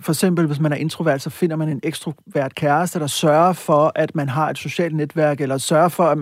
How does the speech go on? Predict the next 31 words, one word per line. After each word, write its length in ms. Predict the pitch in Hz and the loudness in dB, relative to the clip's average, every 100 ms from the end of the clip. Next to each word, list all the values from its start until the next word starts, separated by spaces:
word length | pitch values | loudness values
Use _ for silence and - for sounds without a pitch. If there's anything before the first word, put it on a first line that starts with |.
| - | -2
at 120 | - | -6
sætte 240 | - 156 | -2 0
gang 260 | 156 147 160 | 0 0 -2
i 40 | |
samtalen 760 | 147 139 143 - 165 147 143 127 | -4 -4 -4 0 0 2 0 -2
og 100 | 131 | -4
sådan 80 | 151 | -4
nogle 120 | 131 | -2
ting. 220 | 151 120 _ _ _ _ _ _ - | -4 -6 _ _ _ _ _ _ -2
Og, 440 | 143 143 139 135 127 | 2 4 4 2 2
øh, 200 | 123 123 117 _ _ _ _ _ _ - | 0 -2 -6 _ _ _ _ _ _ -4
og 240 | 147 - | -4 4
det 260 | 196 220 185 | 4 6 6
er 60 | |
jo, 300 | 185 175 147 135 _ _ _ 175 | 8 8 6 0 _ _ _ 0
man 100 | 165 | 0
kan 80 | |
sige, 200 | 147 190 - | 2 0 2
det 60 | 180 | 6
er 40 | |
jo 140 | 202 165 | 6 4
rart, 340 | 165 156 - | 2 0 0
men 100 | 160 | 2
det 120 | 170 | 2
lærer 260 | 156 156 254 | 4 4 6
man 140 | 240 | 4
ikke 180 | 131 - | 2 -2
noget 180 | 123 110 | -4 -6
af. 120 | - _ _ _ _ _ _ - | -12 _ _ _ _ _ _ -8
Så, 360 | - 180 156 127 _ _ _ _ - | 2 4 4 2 _ _ _ _ -2
øh, 300 | 156 143 | 0 0